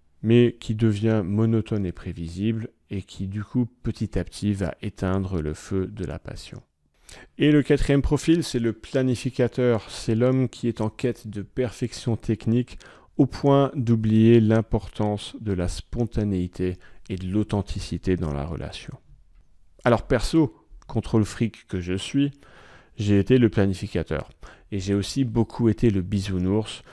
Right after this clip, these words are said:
handicapé par une fausse conception du respect qui avait tendance à me couper de mon instinct masculin. Et toi, est-ce que tu te reconnais dans l'un ou plusieurs de ces archétypes ? Chacun de ces quatre anti-héros a perdu son chemin en négligeant ce que j'appelle l'un des quatre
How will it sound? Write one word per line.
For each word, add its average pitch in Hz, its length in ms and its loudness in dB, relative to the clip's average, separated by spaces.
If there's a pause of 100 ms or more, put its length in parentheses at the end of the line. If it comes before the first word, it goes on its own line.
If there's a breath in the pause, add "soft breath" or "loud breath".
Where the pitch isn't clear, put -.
(260 loud breath)
handicapé 98 680 0
par 92 240 0
une 95 100 -2
fausse - 360 -4
conception - 600 -2
du 95 160 0
respect 101 500 2
qui - 200 -6
avait 92 160 -4
tendance 101 440 -8
à 92 60 -8
me 90 80 -10
couper 107 480 -2
de 104 100 -6
mon 92 220 -4
instinct 90 320 -6
masculin. - 500 -10 (760)
Et 151 80 4
toi, 139 360 4
est-ce 131 140 -2
que 123 100 -2
tu 117 160 -4
te - 80 -10
reconnais 117 480 4
dans 110 160 6
l'un 110 320 4 (100)
ou 113 100 -2
plusieurs 113 540 -2
de 107 100 -2
ces 107 220 -2
archétypes ? 117 540 -4 (580)
Chacun 165 360 -2
de 131 100 2
ces 110 180 -2
quatre - 440 -2
anti-héros 101 800 -4
a 110 80 -4
perdu 131 420 -2
son 110 200 -10
chemin 107 420 -8
en 110 140 -4
négligeant 117 800 -2
ce - 120 -18
que 113 120 -6
j'appelle 107 460 -2
l'un 113 160 0
des 107 140 -4
quatre - 460 -8